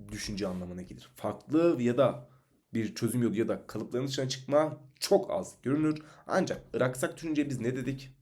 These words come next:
Ne dedik diğer adına? Yaratıcı düşüncedir. Yani yaratıcı düşünce dediğiniz zaman, ya daha doğrusu yaratıcılık dediğimiz zaman farklı bir çözüm yolu ve kalıpların dışına çıkma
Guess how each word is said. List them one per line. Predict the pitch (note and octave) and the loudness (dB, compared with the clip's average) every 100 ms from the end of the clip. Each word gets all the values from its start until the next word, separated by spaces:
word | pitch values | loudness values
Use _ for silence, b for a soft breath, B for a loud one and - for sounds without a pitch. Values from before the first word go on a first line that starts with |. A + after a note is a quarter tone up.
| - b b b b b b b - | -20 b b b b b b b -2
Ne | C3 | 0
dedik | C3+ G2 - | 0 -2 -2
diğer | G#2 G2+ | -2 0
adına? | G2 A#2 B2 - B B B B B - | 0 2 2 -2 B B B B B 2
Yaratıcı | A#2+ C#3+ D3+ C3+ C#3+ C#3 C#3 - - A2+ | 6 6 6 2 2 0 -4 -18 -12 -6
düşüncedir. | G#2 A2 G#2 F#2+ - - | -4 -4 -4 -6 -8 0
Yani | G#2+ B2 G#2+ | 4 4 4
yaratıcı | G#2+ A#2 C#3 B2 | 2 2 -2 -4
düşünce | - A#2+ A2+ | -2 -2 -2
dediğiniz | A2 A#2 A#2+ | 0 0 0
zaman, | G#2 F#2 F#2 | -4 -4 -4
ya | F#2 F#2 | -2 4
daha | C#3 F3 | 6 8
doğrusu | C#3 - F#2+ | 4 0 -2
yaratıcılık | A2+ C3+ D#3+ D#3+ | -2 2 2 2
dediğimiz | B2+ C3 C3+ - | 0 0 0 0
zaman | G2+ B2 C3 - - | -2 -2 -6 -12 -6
farklı | - A2 - D3 | -2 0 2 2
bir | A#2 | 0
çözüm | - F#2+ C#3 C#3 | -2 -4 -2 0
yolu | C3 C#3 A2+ | 2 2 2
ve | A#2 | 0
kalıpların | - A#2 A#2+ B2 A#2 G2 | -2 -4 -2 -2 -2 -4
dışına | - A#2 A2+ | -4 -4 -6
çıkma | - A2 A#2+ B2 | -8 -2 0 0